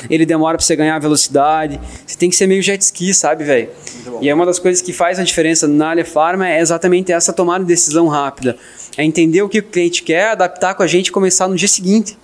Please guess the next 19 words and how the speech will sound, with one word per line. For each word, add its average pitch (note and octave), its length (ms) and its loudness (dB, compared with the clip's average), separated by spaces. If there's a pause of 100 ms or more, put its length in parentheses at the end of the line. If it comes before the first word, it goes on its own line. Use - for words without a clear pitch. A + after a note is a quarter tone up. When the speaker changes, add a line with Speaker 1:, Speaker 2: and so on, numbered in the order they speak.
(580)
Speaker 1:
Então D3+ 120 -2
essas E3 200 0
criatividades, E3+ 680 0
assim, E3 240 2
como F#3+ 200 0
é G#3+ 40 2
que G#3 100 -4
eu A3+ 60 2
faço F#3 320 0
isso F3+ 140 -2
na F3 80 4
empresa D#3+ 340 0
hoje? D3 160 0
Eu D3 40 2
não E3 60 6
consigo E3 300 -2
fazer F3+ 160 -2
sozinho D3+ 400 0
mais. A#2 340 -4